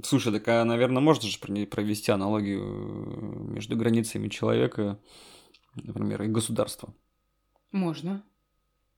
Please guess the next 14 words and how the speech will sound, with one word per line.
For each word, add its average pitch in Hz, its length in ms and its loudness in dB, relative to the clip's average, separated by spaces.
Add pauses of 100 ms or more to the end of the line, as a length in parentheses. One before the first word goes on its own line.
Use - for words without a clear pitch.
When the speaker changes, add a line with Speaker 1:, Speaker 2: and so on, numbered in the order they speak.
(180)
Speaker 2:
Можно. 185 500 -10 (360)
Только 208 200 -4
у 208 80 0
государства 190 560 -6
это, 165 360 -8 (300)
ну, 156 60 -10
такие, 147 340 -12 (140)
в 143 200 -12
зависимости 202 500 0
от 180 120 -8
его 175 140 -4
расстояния, 180 680 -2
э, 160 420 -6
размеров 208 420 -2